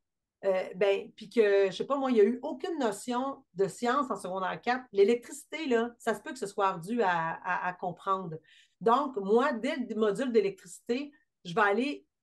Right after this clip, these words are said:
déjà questionner, je vais être en classe avec les élèves, puis sournoisement, je vais aller m'assurer qu'elle ait tout ce qu'il lui faut pour réussir son cours. Donc, ça me permet d'être en amont, en amont, parce que Patrick l'a utilisé tantôt, et de faire en sorte que je puisse soutenir mon élève. Le français,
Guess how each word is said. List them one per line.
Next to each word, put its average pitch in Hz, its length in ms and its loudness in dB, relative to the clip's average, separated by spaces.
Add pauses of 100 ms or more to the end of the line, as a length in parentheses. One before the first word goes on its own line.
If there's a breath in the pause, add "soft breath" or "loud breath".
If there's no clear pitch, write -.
(160)
déjà 226 320 4
questionner, 233 760 0
je - 40 -4
vais 196 120 0
être 233 140 -4
en 240 120 0
classe 262 320 -2
avec 196 200 -4
les 196 200 -2
élèves, 240 320 0 (120)
puis 190 140 -18
sournoisement, 240 720 0
je 220 80 -8
vais 208 60 2
aller 190 220 2
m'assurer 214 540 -4
qu'elle 196 460 -2
ait 185 100 -4
tout - 120 -12
ce 254 80 -14
qu'il 190 180 -4
lui 185 80 -10
faut 254 180 -6
pour 208 140 -10
réussir 196 320 -4
son 180 240 -8
cours. 180 320 -10 (300 loud breath)
Donc, 226 160 0
ça 233 100 0
me 202 80 -4
permet 214 320 0
d'être 202 240 -2
en 180 240 -2
amont, 196 360 -2 (120)
en 175 160 -4
amont, 214 320 -2
parce - 140 -12
que 180 60 -16 (280)
Patrick 220 300 -8
l'a 196 80 -6
utilisé 185 320 -10
tantôt, - 340 -8 (400 loud breath)
et 247 120 2
de 233 120 4
faire 254 300 0
en 214 100 0
sorte 240 340 -4
que 220 160 2
je 202 100 0
puisse 226 480 -6
soutenir 226 300 -2
mon 214 140 0
élève. 170 300 -6 (500 soft breath)
Le 233 120 6
français, 277 340 2